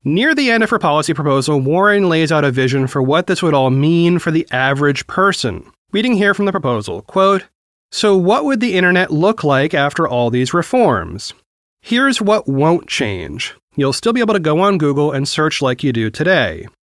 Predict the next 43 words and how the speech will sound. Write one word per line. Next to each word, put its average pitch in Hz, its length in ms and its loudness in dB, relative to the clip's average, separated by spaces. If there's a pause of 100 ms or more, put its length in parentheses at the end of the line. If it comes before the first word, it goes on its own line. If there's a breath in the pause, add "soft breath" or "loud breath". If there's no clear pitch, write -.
(180)
You'll 180 100 2
still 220 160 -2
be 208 80 0
able 196 140 2
to 185 40 2
go 160 200 2
on 156 80 2
Amazon 165 440 2
and 151 120 -2
find 151 360 0
thirty 156 320 0
different 151 380 -2
coffee 220 360 0
machines 131 500 0
that 135 100 -4
you 151 80 -4
can 160 140 0
get 156 160 -2
delivered 127 380 -2
to 233 100 -4
your 220 100 0
house 143 380 0
in 135 240 -2
two 117 240 -2
days. 123 600 0 (380)
You'll 160 160 2
still 220 160 -2
be 214 80 0
able 190 160 2
to 180 60 0
go 139 220 0
on 143 140 0
Facebook 175 600 -2
and 151 120 0
see 156 180 -2
how 143 100 0
your 139 260 2
old 123 240 -2
friend 139 300 -2
from 131 160 -2
school 143 480 0
is 135 180 -4
doing. 120 480 -2